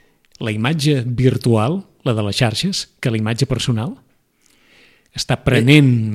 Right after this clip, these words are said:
Speaker 1: més,
Speaker 2: a veure, és,
Speaker 1: més
Speaker 2: en,
Speaker 1: protagonisme?
Speaker 2: en principi hauria de ser complementari, no?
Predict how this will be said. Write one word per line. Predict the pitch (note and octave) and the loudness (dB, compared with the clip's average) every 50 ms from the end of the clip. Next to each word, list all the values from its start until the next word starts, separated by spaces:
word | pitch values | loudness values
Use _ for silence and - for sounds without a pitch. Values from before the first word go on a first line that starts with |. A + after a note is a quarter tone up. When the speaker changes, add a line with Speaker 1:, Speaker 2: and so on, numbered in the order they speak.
| A2 | -4
Speaker 1:
més, | A2 A2+ A2+ A2+ A2 - - - - - - _ _ _ - | -2 -2 -2 -2 -2 -2 -2 -4 -4 -8 -10 _ _ _ -10
Speaker 2:
a | C#3 D#3 | -8 -8
veure, | D#3+ D#3 C#3 C3 A#2+ - - | -6 -8 -8 -10 -12 -10 -6
és, | - A#2 | -4 -2
Speaker 1:
més | A#2 A#2+ C3+ C3 - | 0 2 2 2 0
Speaker 2:
en, | - - | 0 0
Speaker 1:
protagonisme? | C3+ C3+ D3+ C3 G#2+ A#2 A#2 C3+ C#3+ - C#3 C#3+ | 0 2 2 2 2 2 2 2 2 4 2 2
Speaker 2:
en | D#3+ G#3+ | 2 2
principi | D3+ D3 C3 - - G3 E3 F#3+ G#3 F3+ | 0 0 -2 -4 -6 -6 -4 -4 -4 -2
hauria | D#3+ D3+ D3+ C3+ | -2 -4 -6 -6
de | B2 - | -8 -8
ser | - C3 - | -10 -10 -8
complementari, | C3 A#2 - G#2 F#2+ F#2 F2+ E2+ - - D#2 C#2+ - - C#2+ C#2+ D#2+ F2 | -8 -8 -8 -8 -10 -10 -12 -14 -14 -16 -16 -16 -16 -18 -20 -20 -18 -16
no? | G2+ D3+ G3 | -14 -14 -14